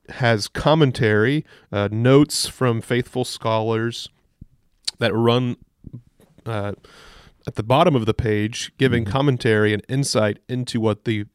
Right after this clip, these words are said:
Speaker 1: the passage that you're reading above is saying. And so it's a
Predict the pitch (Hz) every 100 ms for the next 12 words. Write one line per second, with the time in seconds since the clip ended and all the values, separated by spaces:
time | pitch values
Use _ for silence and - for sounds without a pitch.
0 | - - - 113 110 110 107 - 117 110
1 | 113 110 104 101 143 127 110 - 113 -
2 | 120 120 107 104 _ - - _ - 101
3 | 98 - 104 101 101 98 _ _ _ -
4 | 117 - 131 110